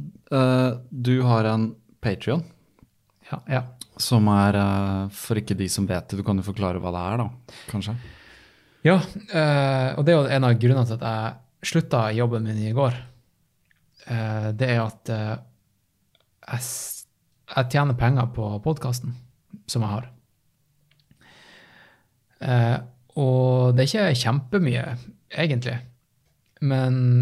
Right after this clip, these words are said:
Speaker 2: det, akkurat nå så dekker det husleia.
Speaker 1: Mm.
Speaker 2: Og jeg, jeg bare ser at, eh, at hvis jeg bare dedikerer litt mer tid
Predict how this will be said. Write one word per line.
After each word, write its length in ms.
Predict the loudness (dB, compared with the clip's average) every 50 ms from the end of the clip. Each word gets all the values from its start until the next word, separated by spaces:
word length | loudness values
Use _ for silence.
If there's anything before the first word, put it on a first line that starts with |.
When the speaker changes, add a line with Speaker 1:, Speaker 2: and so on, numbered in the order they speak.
| 4 0 -4 -10 -14 -20 _ _ _ _ _
Speaker 2:
det, 280 | -6 -4 -2 0 0 2 2 2 0 0 -2
akkurat 400 | -2 -6 -6 -2 0 2 2 4
nå 140 | 4 4 4
så 160 | 2 2 2 0
dekker 480 | 2 0 -2 -4 -6 -8 -6 -2 -2
det 720 | 0 0 -2 -2 -2 -2 -2 -2 -2 -2 -2 -2 -2 0 0
husleia. 420 | 0 0 0 -2 -4 -6 -6 -8 -10 -14 _ _ _ _ _ _ _
Speaker 1:
Mm. 140 | -12 -12 -12 -12 _ _ _ _ _ _ _ _ _ _ _ _ _ -20 _ _ _ _ _ _ _ _ _ _ _ _ 0
Speaker 2:
Og 100 | 2 2
jeg, 100 | 2 2
jeg 180 | 0 -2 0 2
bare 160 | 2 2 2
ser 340 | 2 0 0 0 0 0 -2
at, 220 | -4 -6 -4 -2
eh, 420 | -2 -2 0 -2 -2 -2 -4 -4 -6 -8 -10 -16 -20 _ _ _ _ _ -14 -12
at 120 | -8 -6
hvis 160 | -6 -4 -4 -4
jeg 120 | -2 -2
bare 220 | 0 0 0 0 0 -2 -4 -6
dedikerer 760 | -6 0 2 2 2 2 2 0 -2 -2 0 0 0 0 0
litt 260 | 0 -2 -2 -2 -2
mer 160 | -2 -2 -2
tid 360 | -2 -4 -2 -2 -2 -2 -4